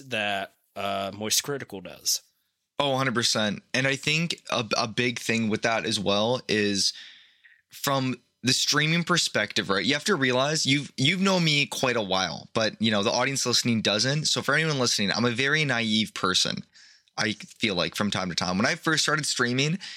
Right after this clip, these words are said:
Speaker 2: this is no joke. When I first started streaming, I remember sitting down with all my friends and I was like, "Boys, give me a year. That's all I need. Like, I'm gonna blow up. This shit is so easy. It's whatever." Psh,
Speaker 1: Ooh.
Speaker 2: right? Yeah,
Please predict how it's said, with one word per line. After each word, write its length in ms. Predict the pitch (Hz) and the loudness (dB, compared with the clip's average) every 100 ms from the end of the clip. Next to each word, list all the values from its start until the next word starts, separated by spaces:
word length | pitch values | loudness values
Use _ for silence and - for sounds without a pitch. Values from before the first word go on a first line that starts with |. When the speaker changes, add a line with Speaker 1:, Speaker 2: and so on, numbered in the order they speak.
| - - | -14 0
Speaker 2:
this 160 | 139 147 | 0 2
is 140 | 120 | 0
no 360 | 127 131 165 185 | 2 4 2 2
joke. 340 | 151 120 90 | 0 0 0
When 80 | 123 | -2
I 40 | |
first 300 | 120 131 143 | 0 0 2
started 180 | 170 156 | 0 0
streaming, 460 | - 123 107 - - - - - - | -2 0 2 0 -4 -12 -20 -16 -4
I 120 | 120 | -2
remember 200 | 143 165 | 2 2
sitting 380 | 151 151 143 151 | 2 0 0 0
down 200 | 127 117 | 2 0
with 100 | 113 - | -2 0
all 160 | 113 117 | 2 4
my 160 | 120 | 2
friends 440 | 110 107 101 90 90 | 2 0 0 0 0
and 60 | |
I 40 | 110 | -2
was 100 | 110 | -2
like, 80 | |
"Boys, 360 | 101 107 131 127 | 0 2 2 0
give 180 | 117 117 | 0 2
me 140 | 120 | 2
a 20 | 117 | 2
year. 600 | 98 98 101 92 78 - - - | 2 2 2 2 -2 -8 -20 -4
That's 160 | 117 - | -4 -2
all 240 | - 113 | -2 2
I 80 | 117 | 2
need. 240 | 107 90 117 | 0 0 -2
Like, 140 | - | -2
I'm 120 | 120 | -2
gonna 120 | 139 131 | 0 0
blow 240 | 120 120 | 2 2
up. 220 | 107 - | 2 0
This 120 | 120 | 0
shit 180 | - 123 | 2 2
is 100 | 113 | 0
so 440 | - - 135 135 123 | 0 0 0 0 0
easy. 580 | 117 113 101 107 101 - - - - _ - | 0 2 2 2 0 -2 -14 -20 -20 _ -4
It's 220 | 131 - | -4 0
whatever." 640 | 123 117 107 101 107 107 - - - 139 | 0 2 2 2 2 0 -4 -18 -18 -6
Psh, 520 | 131 120 - - 92 | 0 2 2 2 -2
Speaker 1:
Ooh. 160 | 90 90 | -4 -2
Speaker 2:
right? 320 | 110 139 - 107 - - _ _ | 0 0 -4 -16 -16 -20 _ _
Yeah, 380 | - 117 120 92 | -2 2 2 0